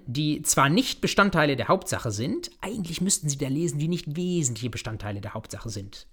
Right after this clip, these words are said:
Klammer auf, herrschende Meinung, Klammer zu, die aber dem wirtschaftlichen Zwecke der Hauptsache zu dienen bestimmt sind und in einem entsprechenden räumlichen Verhältnis zi-, stehen.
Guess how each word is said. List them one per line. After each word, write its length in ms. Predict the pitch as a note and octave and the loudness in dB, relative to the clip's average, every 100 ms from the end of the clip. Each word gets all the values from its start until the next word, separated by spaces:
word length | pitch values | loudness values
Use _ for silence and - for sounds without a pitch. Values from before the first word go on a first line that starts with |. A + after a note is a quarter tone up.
| - | -12
Klammer 260 | - A#2 A2 | -6 -4 -4
auf, 180 | A#2 - | -6 -6
herrschende 260 | A2+ A#2+ | -6 -4
Meinung, 240 | A2 G2+ G2 | -6 -8 -10
Klammer 220 | - B2+ | -10 -8
zu, 260 | - B3+ - - - - - - - - - - - - - - _ - - - - | -6 -6 -8 -20 -20 -20 -20 -20 -20 -20 -20 -20 -20 -20 -20 -20 _ -20 -20 -12 -4
die 280 | D3 A3 - | 2 4 6
aber 140 | F3 | 8
dem 180 | D#3+ D#3 | 8 8
wirtschaftlichen 500 | B3+ - B3+ - F#3+ | 6 4 -4 -2 -2
Zwecke 300 | - G3+ B2+ | 0 0 0
der 120 | A2+ | 0
Hauptsache 360 | D3+ - - C3+ | -2 -2 -6 -4
zu 100 | C#3+ | -4
dienen 380 | C#3 F#3 C3 A2+ | 0 0 0 -2
bestimmt 340 | - A2 F2 | -2 -4 -4
sind 480 | G2 - - - - - | -8 -12 -10 -10 -10 0
und 200 | G#3 A3+ | 2 4
in 140 | D#3+ | 2
einem 120 | C#3 C3 | -2 -2
entsprechenden 460 | C#3 - D#3 D#3 | -4 -2 -2 -2
räumlichen 840 | - G#2+ G#2 B2 D3 C3+ A2 G#2 - - | -6 -8 -2 2 4 4 2 -4 -10 -14
Verhältnis 580 | - G#2 G2+ G#2+ - - | -10 -8 -10 -10 -12 -10
zi-, 200 | - - - | -12 -12 -18
stehen. 420 | - - G2 - | -12 -10 -10 -12